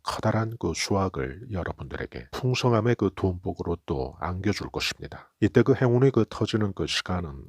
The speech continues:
사 시와 그 오 시입니다. 사 시는 그 오전 아홉 시에서 오전 열한 시, 오 시는 그 오전 열한 시에서 오후 한 시 사이의 그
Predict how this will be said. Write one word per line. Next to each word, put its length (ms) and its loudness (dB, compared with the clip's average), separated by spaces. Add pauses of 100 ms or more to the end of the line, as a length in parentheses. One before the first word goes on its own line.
사 240 0
시와 280 6
그 120 4
오 160 4
시입니다. 640 -6
사 160 0
시는 240 4
그 100 10
오전 380 8
아홉 380 -2
시에서 400 6
오전 340 2
열한 320 -4
시, 360 -4
오 180 -2
시는 240 2
그 100 10
오전 560 4
열한 320 0
시에서 480 0
오후 400 -2
한 220 0
시 160 2
사이의 360 0
그 160 2